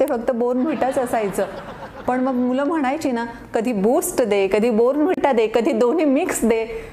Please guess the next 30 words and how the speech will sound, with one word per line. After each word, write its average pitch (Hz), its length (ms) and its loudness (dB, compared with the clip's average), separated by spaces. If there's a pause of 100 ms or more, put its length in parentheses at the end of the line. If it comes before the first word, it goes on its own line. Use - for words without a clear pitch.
(140)
मिळायचं 202 440 2
त्यांना 262 260 2
Bournvitaच. 247 640 2 (680)
पण 247 180 2 (300)
जेव्हा 294 340 2
अशा 226 300 0
पद्धतीनं 254 480 2
वेगळं 247 440 2
काहीतरी 359 380 2
देते 254 340 2
मम्मी 240 280 2
हे 247 240 2
लक्षात 277 360 0
यायचं 254 320 2
ना, 214 120 0 (300)
तेव्हा 247 300 2
माझा 226 640 2
जो 330 80 2
मुख्य 269 320 0
उद्देश 220 440 2
होता 185 300 0
की 185 120 0
माझ्या 190 340 0
मुलांनी 208 360 2
दूध 214 300 2
प्यावं 175 360 0 (380)
तो 269 180 2
सर्व 233 360 2
व्हायचा. 180 560 0 (640)
म्हणून 277 320 2